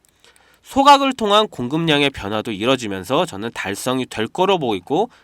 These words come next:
그 이상까지도 갈 거다. 토큰 가격이 뭐 영점영일 달러,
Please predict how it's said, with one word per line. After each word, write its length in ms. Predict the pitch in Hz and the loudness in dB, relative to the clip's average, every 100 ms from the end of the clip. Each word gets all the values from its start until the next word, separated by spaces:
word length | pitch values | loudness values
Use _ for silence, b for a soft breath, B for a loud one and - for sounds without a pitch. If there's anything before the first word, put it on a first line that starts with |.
| b _ | b _
그 160 | - 95 | -18 -18
이상까지도 800 | 82 - 151 175 165 143 110 110 | -14 -10 -8 -6 -6 -6 -6 -10
갈 160 | 95 | -10
거다. 340 | - 98 92 - _ _ _ _ _ _ _ _ _ _ - | -10 -12 -14 -18 _ _ _ _ _ _ _ _ _ _ -14
토큰 260 | 208 254 | -8 -4
가격이 440 | 226 190 160 127 117 | 2 2 2 0 -2
뭐 140 | 101 | -2
영점영일 1000 | 104 131 165 170 170 110 101 135 165 151 | 0 0 0 0 0 2 2 2 0 -2
달러, 340 | 117 98 87 | -2 -4 -6